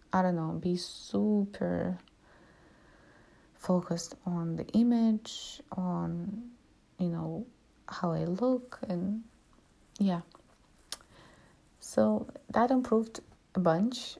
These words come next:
<laughs> Obviously, not wearing any makeup, you know, a whole lot, and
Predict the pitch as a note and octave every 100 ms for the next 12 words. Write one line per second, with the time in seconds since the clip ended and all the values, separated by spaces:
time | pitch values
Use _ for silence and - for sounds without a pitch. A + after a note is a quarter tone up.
0 | - A3 - - - - F#3+ G3 F#3 G3
1 | G3 - G3+ G3+ F#3 F3+ F3+ F#3 F3+ F3+
2 | F3+ F3 F3 F3+ F#3+ F#3 - _ _ _
3 | D4+ D4 - _ _ _ _ _ - F#3
4 | E3+ E3+ F3 E3+ E3 D#3+ E3 F#3 - F#3
5 | F3+ F3